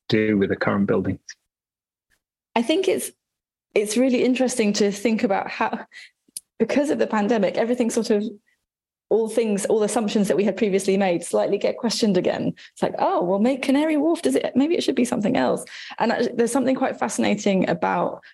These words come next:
Speaker 2: just the type of building that you normally get for those large indo-, those large office type units. They're really deep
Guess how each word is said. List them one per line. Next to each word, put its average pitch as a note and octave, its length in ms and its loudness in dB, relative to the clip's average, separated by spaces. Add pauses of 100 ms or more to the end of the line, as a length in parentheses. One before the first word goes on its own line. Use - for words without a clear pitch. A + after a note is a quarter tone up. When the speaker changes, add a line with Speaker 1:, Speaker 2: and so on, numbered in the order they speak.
Speaker 2:
just G3 160 0
the G3+ 60 4
type G3 360 -2
of F3+ 260 -4
building G3 380 0
that A3 100 0
you A3 120 2
normally G#3 260 2
get G3+ 200 -2
for G#3+ 80 -2
those G3+ 180 0
large G3 220 0
indo-, G3 380 0
those F#3 240 0
large F#3 260 0
office - 380 -2 (160)
type - 260 0
units. - 440 0
They're G3 140 2
really A3+ 300 0
deep G3 400 -2